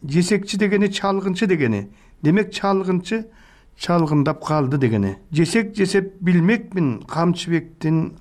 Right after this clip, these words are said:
айылын дейт. Же жесек жесеп сыртынан буларга дайым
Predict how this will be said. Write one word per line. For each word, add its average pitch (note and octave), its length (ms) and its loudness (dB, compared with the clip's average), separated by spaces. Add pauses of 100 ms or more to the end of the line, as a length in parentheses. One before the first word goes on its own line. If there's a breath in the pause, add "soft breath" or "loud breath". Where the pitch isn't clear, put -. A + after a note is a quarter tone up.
айылын D3 560 2
дейт. G#2+ 300 -6 (560 soft breath)
Же E3+ 100 2
жесек F3 460 0
жесеп G3+ 340 -2 (320)
сыртынан F#3+ 720 0
буларга E3 380 0
дайым D#3+ 500 0